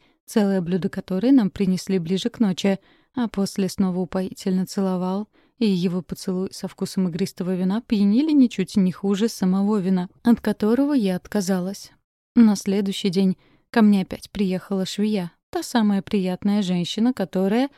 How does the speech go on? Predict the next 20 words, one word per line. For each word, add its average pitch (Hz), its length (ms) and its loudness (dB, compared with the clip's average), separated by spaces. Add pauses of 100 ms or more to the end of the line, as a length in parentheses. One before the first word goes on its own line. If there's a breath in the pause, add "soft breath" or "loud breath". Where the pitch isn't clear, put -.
(140 soft breath)
создавала 185 600 -2
для 202 140 0
меня 175 200 0
гардероб. 180 580 -4 (400 soft breath)
Она 220 360 2 (100)
привезла 190 640 0
образцы 190 420 -4
тканей, 185 440 -2
и 208 180 0
мы 196 140 4
вместе 185 380 -2
выбрали 175 340 -2
нежнейший 185 680 -2 (260 soft breath)
шёлк 190 440 -4
цвета 185 360 -4
пыльной 190 360 -2
розы. 185 380 -2 (480 soft breath)
В 202 140 2
игре 185 200 -2
света 190 480 -6